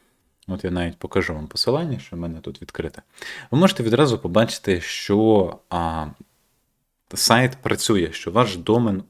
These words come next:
уже не повертає якісь помилки, а відкриває конкретну сторінку в інтернеті. І це чудово, це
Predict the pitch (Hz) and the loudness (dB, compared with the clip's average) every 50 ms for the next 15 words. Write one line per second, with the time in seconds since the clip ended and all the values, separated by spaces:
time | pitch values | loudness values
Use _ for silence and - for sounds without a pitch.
0 | _ - 95 85 82 92 98 104 107 104 - - _ _ _ _ _ _ _ _ | _ -8 -6 -4 -2 0 0 2 0 -2 -6 -12 _ _ _ _ _ _ _ _
1 | _ _ _ _ _ _ _ _ _ _ _ - 110 123 135 139 135 123 127 107 | _ _ _ _ _ _ _ _ _ _ _ 0 4 6 8 8 6 6 4 2
2 | 92 101 - - 95 87 87 85 - 107 104 - - 117 127 147 165 165 - 233 | 2 2 0 0 0 -2 -2 -2 -4 -4 -4 -2 -2 0 2 0 2 2 4 4
3 | 220 208 214 - 135 143 120 98 95 - - - - - 117 117 95 - - 90 | 4 2 2 2 2 2 2 0 -4 -4 -4 -4 -2 -2 -2 -2 -4 -4 -6 -8
4 | - - 107 104 - - 85 - - 92 85 92 87 80 - 82 80 80 - - | -2 0 0 0 0 -2 -10 -4 -2 0 0 0 -2 -4 -6 -8 -8 -6 -6 -6
5 | 78 78 78 78 - - - _ 165 156 - 135 123 131 - 160 202 226 220 202 | -6 -6 -8 -10 -12 -16 -10 _ -6 0 2 2 2 2 2 4 4 4 6 4
6 | 175 135 135 - - - - - 123 139 156 160 | 2 2 0 -4 -8 -6 -4 0 0 0 0 0